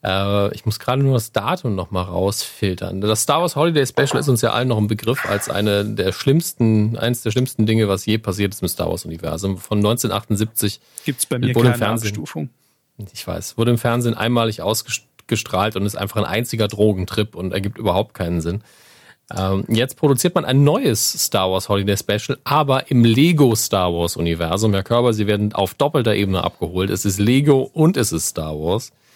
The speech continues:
Speaker 1: Ähm, ab siebzehnten November könnt ihr das Ganze gucken. Da läuft's auf Disney Plus und mit der Besetzung der neuen Trilogie. Ich freue mich da tatsächlich sehr drauf, weil sie bestimmt ein schönes, kleines, wirklich gutes Special machen werden.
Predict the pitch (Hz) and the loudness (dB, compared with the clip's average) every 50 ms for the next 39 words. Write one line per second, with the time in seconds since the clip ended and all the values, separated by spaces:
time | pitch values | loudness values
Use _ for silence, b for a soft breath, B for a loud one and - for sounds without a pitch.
0 | b b b b b b b b - - 92 95 95 98 110 - - 107 110 110 | b b b b b b b b -6 -4 -2 -2 -2 -2 -4 -4 -2 -4 -4 -4
1 | - - - 135 135 - _ - - 147 143 135 - - 131 120 113 113 113 113 | -4 -2 0 0 0 -2 _ -2 0 2 2 2 2 2 2 4 4 2 2 2
2 | 110 92 82 85 82 90 - _ _ _ - 95 90 90 87 90 90 - - 90 | 2 0 -2 -4 -8 -12 -18 _ _ _ -8 -6 -2 -2 0 -2 -2 -2 -2 -4
3 | 87 90 - - 92 90 - - - 113 107 - - 151 170 214 233 - b b | -4 -4 -2 -4 -6 -6 -4 -2 0 0 0 2 2 2 2 2 0 -4 b b
4 | b b b b b - 98 101 101 - - 110 - - 107 101 107 98 - - | b b b b b -2 0 0 0 -2 -4 -4 -2 0 0 2 2 0 0 -2
5 | - 175 202 - - - - _ _ - 117 107 110 113 113 113 113 110 104 110 | -4 -2 -2 -2 -4 -8 -12 _ _ -2 0 2 4 2 4 2 2 0 0 0
6 | 107 107 113 117 113 - - - 113 107 110 104 98 - 98 98 95 92 90 90 | 0 2 2 0 0 0 0 2 2 2 2 0 0 -2 -2 -2 -2 -2 -4 -4
7 | 87 82 87 92 101 101 - - 98 90 92 90 85 - - 78 71 73 _ _ | -2 0 0 0 0 0 -2 -2 -2 -2 -2 -2 -2 -4 -10 -14 -16 -16 _ _
8 | _ _ - - - - - 240 262 185 123 - - 82 - - 92 - 82 82 | _ _ -14 -14 -6 -2 0 2 2 2 2 0 -2 -4 -4 -6 -8 -6 -8 -10
9 | - - 78 - - 78 78 - - 80 95 107 - - 90 95 95 95 95 - | -10 -12 -16 -12 -10 -10 -8 -4 -2 0 0 0 0 -2 -2 -2 -2 -4 -6 -6
10 | - - - 143 143 143 - - 131 151 - _ _ _ _ - - - 143 135 | -4 0 0 0 0 0 0 -2 -2 -2 -4 _ _ _ _ -6 0 2 4 4
11 | 139 143 - - 127 113 113 123 127 123 - - - _ _ - 113 104 107 143 | 4 2 0 0 0 0 2 0 0 -2 -4 -6 -12 _ _ 0 2 4 4 4
12 | 147 120 110 - - 110 101 87 - - - - 95 95 - 98 95 92 - - | 2 0 -4 -8 -8 -8 -8 -6 -4 -4 -2 -2 -4 -2 -2 -4 -2 -2 0 0
13 | 101 98 95 95 98 104 110 | -2 0 0 0 0 0 -2